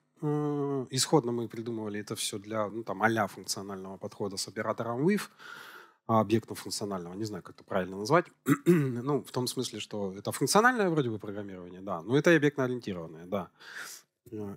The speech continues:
я немножко поправлю, мне неудобно. Выключить. Ага. И сейчас есть уже класс. Да? Вот это все как бы нам не нужно. Э,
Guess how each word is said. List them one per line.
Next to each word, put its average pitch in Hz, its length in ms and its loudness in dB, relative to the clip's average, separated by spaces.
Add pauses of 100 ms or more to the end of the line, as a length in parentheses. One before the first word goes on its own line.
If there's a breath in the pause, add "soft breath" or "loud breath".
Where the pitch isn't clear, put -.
(120)
я - 80 -18 (120)
немножко 107 360 -6
поправлю, 107 400 -12
мне 104 160 -18
неудобно. 98 460 -4 (800 soft breath)
Выключить. - 440 -10 (320)
Ага. 110 240 -10 (1080 loud breath)
И 160 760 6 (180)
сейчас 269 400 8
есть 208 180 6
уже 160 120 2
класс. - 340 -6 (180)
Да? 175 240 4
Вот 120 140 -6
это 190 140 -2
все - 180 2
как 160 180 4
бы 165 80 2
нам 165 180 2
не 175 80 4
нужно. 196 360 6 (360)
Э, 127 60 -16